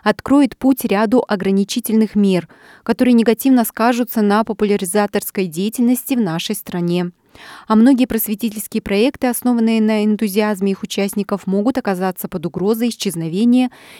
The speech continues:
из-за появления многочисленных бюрократических требований, необходимости лицензирования,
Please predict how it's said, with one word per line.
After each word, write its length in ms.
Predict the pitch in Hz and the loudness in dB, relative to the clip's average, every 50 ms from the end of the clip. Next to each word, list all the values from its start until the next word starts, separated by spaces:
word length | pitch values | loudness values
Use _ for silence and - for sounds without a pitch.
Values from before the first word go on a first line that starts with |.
| - | -8
из-за 220 | - 254 247 285 285 | -6 0 0 0 2
появления 560 | - 269 247 196 180 180 190 214 240 254 247 | 2 2 0 2 0 0 2 4 4 4 4
многочисленных 720 | 220 208 175 180 175 - - 226 220 - 240 214 202 196 | 2 2 0 -2 -2 -2 -4 -4 -4 -2 0 0 0 0
бюрократических 840 | 175 190 185 175 - 180 190 - - 202 180 - - - - 190 - - | 0 -2 -4 -2 -4 -4 -6 -4 -6 -8 -8 -8 -10 -10 -12 -12 -16 -14
требований, 580 | - - 190 190 180 240 247 262 247 254 262 | -6 -4 -4 -2 0 0 2 4 4 4 4
необходимости 880 | 240 233 220 190 175 - - 185 170 151 180 202 226 233 - - - 208 | 4 2 2 0 -2 -4 -8 -8 -8 -6 -4 -2 -2 -2 -4 -6 -8 -6
лицензирования, 960 | 170 180 175 - - 180 170 147 143 160 202 214 226 254 254 247 262 269 - | -6 -6 -6 -6 -6 -6 -6 -6 -4 -4 -4 -2 0 2 2 2 2 0 -2